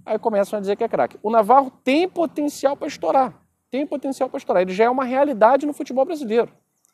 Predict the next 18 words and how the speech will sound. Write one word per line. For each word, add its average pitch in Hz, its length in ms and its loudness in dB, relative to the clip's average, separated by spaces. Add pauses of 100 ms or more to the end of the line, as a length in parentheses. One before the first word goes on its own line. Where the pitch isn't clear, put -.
(120)
Navarro 185 280 0
é - 20 4
o 233 40 0
jogador 226 340 0
mais 240 340 0
valorizado 220 600 0
do 214 60 -16
futebol 202 320 -4
brasileiro, 202 420 -2
com 214 120 -6
o 208 40 -10
contrato 208 340 -4
se - 100 -14
encerrando 202 400 -6
no 196 60 -10
fim 208 180 -12
do 202 140 -2
ano. 190 180 -2